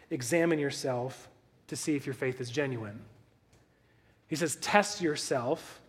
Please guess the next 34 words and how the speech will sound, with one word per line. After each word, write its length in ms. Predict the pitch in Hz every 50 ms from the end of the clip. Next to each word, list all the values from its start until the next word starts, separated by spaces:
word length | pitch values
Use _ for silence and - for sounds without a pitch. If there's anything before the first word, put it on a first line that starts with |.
| _ _ _ _ _ _ _ _ _ _ _ _ _ _ -
Surely 800 | - - - - - 226 226 254 254 208 165 147 143 156 160 156 156 - - -
you 180 | 165 185 190
know 160 | 190 180 170
that 160 | 170 170 156 131
Jesus 320 | - 175 160 147 165 156
Christ 300 | - - 165 156 139 -
is 120 | 156 135
among 340 | 156 156 156 170 196 220 202
you. 200 | 170 151 143 135 - - - - -
If 200 | 185 156 - 170
not, 680 | 165 170 190 240 233 160 143 139 156 - - - - - - - - -
you 160 | - 156 170 180
have 120 | 180 175
failed 640 | - - - 165 147 139 139 143 143 139 175 151
the 60 | 151 151
test 400 | 151 - - 131 127 - - - -
of 140 | - 147 139
genuine 400 | 123 135 131 127 127 135 139 139
faith." 220 | 139 190 185 147
So 100 | - -
he's 80 | 160 156
saying, 140 | - 175 156
how 140 | - 175 185
can 200 | 180 202 185 175
we 180 | 175 170 165 - - - - -
know 160 | - 160 160 165
if 140 | 165 -
we 80 | 170 170
have 160 | 165 156 135
real, 240 | 139 151 156 156 156
genuine 380 | 143 131 151 151 151 151 151 143
faith? 420 | 139 - 143 143 170 214 208 - - - - - - - - - - _ _ _ _ _ _ -
Test 240 | - 147 143 -
yourself. 340 | - 135 - - 120 104 -